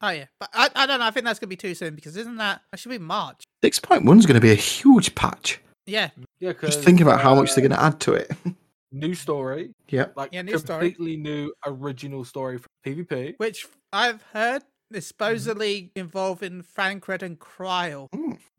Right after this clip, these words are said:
Speaker 3: Thancred here.
Speaker 2: God,
Speaker 1: So
Speaker 2: that's the thing. Yeah,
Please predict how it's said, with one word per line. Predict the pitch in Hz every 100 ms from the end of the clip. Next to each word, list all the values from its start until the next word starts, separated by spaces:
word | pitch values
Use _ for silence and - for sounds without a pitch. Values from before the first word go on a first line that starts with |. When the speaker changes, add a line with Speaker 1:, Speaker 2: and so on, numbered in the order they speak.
| -
Speaker 3:
Thancred | 226 - 139
here. | 131 135 160 _ _ - 151 _ -
Speaker 2:
God, | 104 147
Speaker 1:
So | 117
Speaker 2:
that's | -
the | 117
thing. | - 120 127 - - 320 135
Yeah, | 151 143